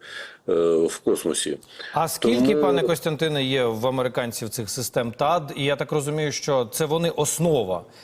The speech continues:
Speaker 2: а вже навколо них буду-, будуватимуться такі більш, е, с-, е, різноешелоновані системи?
Speaker 1: Да, вони будуть більш розгорнуті, там вже є конкретні концепції, як оце буде,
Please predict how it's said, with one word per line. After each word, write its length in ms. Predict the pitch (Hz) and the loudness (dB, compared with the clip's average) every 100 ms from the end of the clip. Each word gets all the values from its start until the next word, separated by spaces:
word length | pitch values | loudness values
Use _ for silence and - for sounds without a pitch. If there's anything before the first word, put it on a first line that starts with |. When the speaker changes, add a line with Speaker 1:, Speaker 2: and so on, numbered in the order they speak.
| - | -4
Speaker 2:
а 80 | 127 | -2
вже 160 | 135 | 0
навколо 460 | 160 143 - 170 156 | -2 -2 0 0 2
них 280 | 185 220 151 | 2 0 -2
буду-, 300 | 135 123 147 | -4 -2 -2
будуватимуться 840 | 123 139 139 165 160 131 127 139 | -2 0 2 0 0 -6 -4 -4
такі 300 | 117 113 - | -4 -6 -6
більш, 520 | 113 107 143 127 - - - - - | -6 -4 -4 -2 -4 -8 -20 -18 -4
е, 40 | 131 123 120 | 0 2 0
с-, 260 | 117 - 151 | 0 -2 0
е, 160 | 131 120 | 0 0
різноешелоновані 1080 | 143 175 143 185 151 - 165 165 175 113 107 | -2 0 0 -2 -2 0 0 2 0 0 -2
системи? 500 | - 107 - 85 82 - _ _ _ _ _ _ _ _ _ _ _ _ _ - | -6 -10 -8 -10 -10 -20 _ _ _ _ _ _ _ _ _ _ _ _ _ -8
Speaker 1:
Да, 440 | 110 113 110 - - | -2 0 0 0 0
вони 260 | 98 113 139 | 2 2 2
будуть 420 | 143 139 123 143 123 | 2 0 2 2 2
більш 280 | 139 151 | 2 2
розгорнуті, 560 | 143 127 156 143 123 117 | 2 4 2 4 0 -2
там 360 | 113 123 117 - - 123 120 | 0 2 2 0 -6 -6 -4
вже 240 | 110 117 123 | 0 2 2
є 120 | 120 | 2
конкретні 480 | 123 117 131 123 123 | 2 0 0 -2 -2
концепції, 560 | 127 123 170 160 123 | -2 0 -2 0 0
як 160 | 104 - | 0 0
оце 180 | 98 101 | 0 0
буде, 680 | 95 85 92 98 98 90 | 0 -4 0 2 4 2